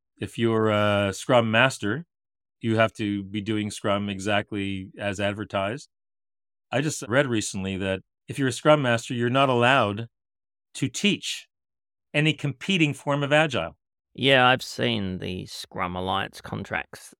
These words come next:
Speaker 2: that say that. They say that if you want to be a Scrum Alliance certified Scrum trainer, you can't be a Scrum trainer for a competitor, and their competitors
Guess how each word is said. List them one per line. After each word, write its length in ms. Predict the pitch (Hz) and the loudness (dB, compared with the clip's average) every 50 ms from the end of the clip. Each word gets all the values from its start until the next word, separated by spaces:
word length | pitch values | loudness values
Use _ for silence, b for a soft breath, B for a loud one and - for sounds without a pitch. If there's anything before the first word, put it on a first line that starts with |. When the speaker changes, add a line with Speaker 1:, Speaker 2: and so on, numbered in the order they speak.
| _ _ - | _ _ -14
Speaker 2:
that 180 | - - - - | -14 -14 -14 -14
say 280 | - - 104 95 90 | -8 -2 0 0 0
that. 340 | 87 92 92 95 - - - - _ _ _ _ _ _ _ _ _ _ - | 0 -2 -2 -4 -4 -8 -14 -20 _ _ _ _ _ _ _ _ _ _ -8
They 140 | - 101 101 | -6 -6 -4
say 180 | - 113 110 | -4 -4 -4
that 220 | 104 98 95 98 107 | -4 -4 -6 -8 -8
if 160 | 101 - - | -8 -6 -6
you 100 | 107 104 | -4 -2
want 140 | 101 98 92 | -2 -2 -4
to 60 | 92 | -4
be 160 | 95 104 107 | -6 -6 -6
a 260 | 101 104 113 - - - | -6 -6 -8 -10 -12 -18
Scrum 540 | - - - - - - - 101 98 95 92 | -20 -20 -20 -20 -16 -10 -6 -4 -2 -2 -2
Alliance 440 | 90 92 92 92 95 95 95 - - _ _ _ _ _ | -2 -2 -2 -2 -2 -2 -4 -6 -10 _ _ _ _ _
certified 420 | - 113 117 110 - 104 101 101 | -6 -6 -4 -2 -2 -2 -2 -4
Scrum 320 | - - - 110 101 - - | -6 -6 -4 -4 -4 -4 -8
trainer, 600 | - - - 113 110 107 101 - 113 113 - - _ _ _ _ _ _ - | -8 -4 -2 0 0 0 0 -2 -6 -6 -8 -12 _ _ _ _ _ _ -12
you 240 | 165 156 131 113 104 | -8 -6 -6 -6 -8
can't 640 | - - - 104 101 98 95 95 98 - - - _ _ _ - - | -8 -6 -4 -2 0 0 0 -2 -4 -6 -12 -20 _ _ _ -14 -10
be 140 | - 107 101 | -8 -8 -8
a 60 | 104 - | -8 -10
Scrum 260 | - - 104 - - | -10 -8 -8 -8 -8
trainer 320 | - - - 110 110 107 | -8 -6 -4 -4 -4 -6
for 320 | - - 120 - 104 - - | -6 -4 -4 -2 -2 -2 -4
a 60 | - | -6
competitor, 760 | - - - - - - - - 98 98 92 87 90 104 - - _ _ _ _ _ _ _ _ _ - | -6 -8 -10 -10 -6 -4 -4 -2 -2 -2 -2 0 -2 -4 -6 -10 _ _ _ _ _ _ _ _ _ -6
and 320 | - 98 101 98 90 - - - - - | -4 -2 -2 -2 -4 -6 -10 -16 -12 -6
their 240 | - 98 95 92 95 | -2 0 0 0 -2
competitors 1040 | - - 117 110 - - 101 101 - 92 90 85 95 92 90 85 - - - - | -2 -4 -4 -4 -2 -2 -2 -2 -2 -2 -4 -4 -4 -4 -4 -4 -6 -8 -14 -20